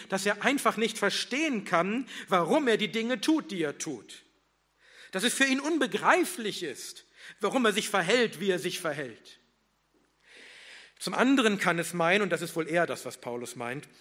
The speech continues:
dass Paulus nicht gutheißt, was er tut. Dass er sein Verhalten nicht anerkennt als sein Verhalten, dass er es nicht billigt.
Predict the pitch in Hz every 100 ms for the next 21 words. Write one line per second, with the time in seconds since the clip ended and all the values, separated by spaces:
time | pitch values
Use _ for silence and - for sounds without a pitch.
0 | - - 185 - 196 226 226 226 196 196
1 | 165 269 269 - 127 110 - - - -
2 | _ _ _ _ - 156 160 139 156 120
3 | - - _ _ _ - - 185 214 190
4 | 196 214 202 175 226 226 220 208 - -
5 | 240 220 165 - 165 185 277 - - _
6 | _ _ - - 190 180 170 151 165 151
7 | - 156 165 156 - 196 226 - - 190
8 | 196 185 190 196 196 - - 190 131 -
9 | - - -